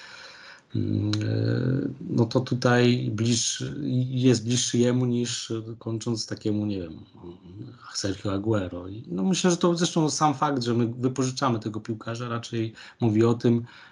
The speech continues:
e, że jest to opcja na załatanie na jakiś czas tych braków, e,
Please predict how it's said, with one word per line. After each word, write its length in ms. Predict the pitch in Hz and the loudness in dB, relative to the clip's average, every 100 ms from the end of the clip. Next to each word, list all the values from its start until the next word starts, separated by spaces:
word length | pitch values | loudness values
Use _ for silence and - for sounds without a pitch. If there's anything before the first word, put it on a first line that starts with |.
| _ | _
e, 160 | 113 107 | -2 0
że 120 | 101 | 2
jest 200 | 107 - | 2 2
to 100 | 113 | 0
opcja 300 | 110 - 113 | -2 0 2
na 100 | 107 | 2
załatanie 680 | 104 110 107 110 110 101 92 | 4 4 2 2 2 2 -2
na 100 | 92 | -8
jakiś 320 | 87 101 - | -10 -8 -8
czas 320 | 98 90 - | -6 -8 -8
tych 200 | - - | -10 -10
braków, 600 | - 95 92 95 98 - - | -6 -4 -4 -6 -6 -10 -14
e, 340 | - 90 90 | -14 -12 -14